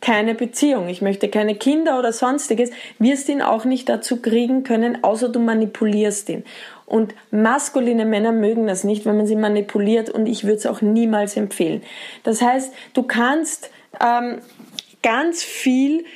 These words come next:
in der Kommunikation ändern. Unser Podcast ist heute leider rum.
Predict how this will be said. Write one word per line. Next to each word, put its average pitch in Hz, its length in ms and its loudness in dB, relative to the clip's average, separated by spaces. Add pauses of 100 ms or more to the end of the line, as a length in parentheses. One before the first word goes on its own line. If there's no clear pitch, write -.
(120)
in 311 260 2
der 320 100 0
Kommunikation 233 840 0
ändern. 269 400 0
Unser 254 180 0
Podcast 254 500 -2
ist 226 260 -4
heute 277 320 0
leider 247 360 0
rum. 233 240 0